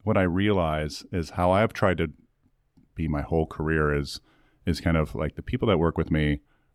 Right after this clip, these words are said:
you rarely will hear me say, "You work for me." You know what I mean? It's, "You work with me." But what I also have to realize, and what I have, I think, realized is, is those same individuals want to be mentored.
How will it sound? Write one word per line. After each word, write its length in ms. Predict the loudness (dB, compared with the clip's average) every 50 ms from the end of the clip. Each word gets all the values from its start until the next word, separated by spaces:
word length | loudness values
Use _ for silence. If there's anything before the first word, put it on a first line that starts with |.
| _ _
you 160 | -8 -6 -4 -4
rarely 540 | -2 0 0 2 4 4 4 4 2 2
will 120 | 0 -2 -2
hear 200 | -2 -2 0 0
me 140 | 0 0 -2
say, 320 | -2 -4 -4 -2 -2 -4 -4
"You 160 | -4 -4 -2
work 260 | -2 -2 -2 -4 -6 -6
for 160 | -6 -6 -4
me." 320 | -4 -4 -6 -6 -10 -8 -2
You 80 | 2 2
know 60 | 4 4
what 80 | 2
I 20 | 2
mean? 240 | 2 2 2 0
It's, 260 | 0 0 -4 -6 -10 -16 -18 -16 _ -6
"You 120 | -4 -2
work 160 | -2 -2 -4 -2
with 220 | -2 -2 -2 0 -2
me." 160 | -4 -4 -4 -8 _ _ _ _ _ _ _ _ _ _ _ _ _ _ _ _ _ _ _ _ _
But 140 | 0 2 2
what 140 | 4 4 6
I 80 | 6 6
also 280 | 4 2 0 -2 -2
have 180 | 0 0 0 0
to 80 | 0 0
realize, 720 | 2 2 2 2 2 2 2 0 0 -2 -4 -8 -10 -12 -6
and 240 | -4 -2 0 2 2
what 140 | 0 0 0
I 80 | -2 -4
have, 360 | -2 0 2 2 2 2 0
I 100 | -2 -4
think, 280 | -4 -4 -4 -4 -4
realized 480 | -4 -2 -2 0 0 -2 -2 -4 -4 -4
is, 320 | -2 -2 -2 -4 -6 -12 -20 _ _ _ _ _ _ _ _ _ _ _ _ _ _ _ _ -2
is 240 | 0 0 0 0 0
those 260 | 2 2 4 2 2
same 480 | 0 -6 -8 -2 0 2 4 4 4 4
individuals 720 | 2 2 0 0 0 -2 -2 -2 -2 -4 -4 -4 -6 -6
want 180 | -4 -2 0 0
to 40 | 0
be 100 | 0 0
mentored. 440 | 0 0 0 -2 -2 -4 -6 -8